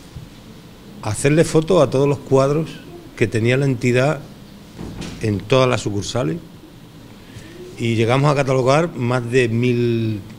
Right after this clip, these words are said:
cincuenta cuadros. Aquel inventario debía de tener alguna obra que no estaba colocada justamente en la entrada o en la, en las oficinas principales,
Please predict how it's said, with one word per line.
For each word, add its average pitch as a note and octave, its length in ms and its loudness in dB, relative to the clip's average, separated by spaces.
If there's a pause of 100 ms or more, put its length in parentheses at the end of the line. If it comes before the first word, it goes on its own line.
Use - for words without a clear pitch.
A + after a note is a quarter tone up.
cincuenta A#2 580 2
cuadros. G2 440 -2 (2500)
Aquel A#2 240 2
inventario F3+ 720 6 (640)
debía B2 460 4
de E3+ 100 6
tener E3 440 4 (460)
alguna C3+ 460 2
obra D#3 240 2
que C3 100 4
no C3 80 -2
estaba A#2+ 880 0
colocada B2 480 2
justamente A2+ 1040 0
en G2+ 100 -2
la G#2 60 -2
entrada A#2+ 600 0
o A#2 120 -2
en A2 140 -4
la, G#2+ 240 -4 (480)
en A2+ 120 -2
las A2 120 2
oficinas A#2+ 1120 2
principales, D3 840 2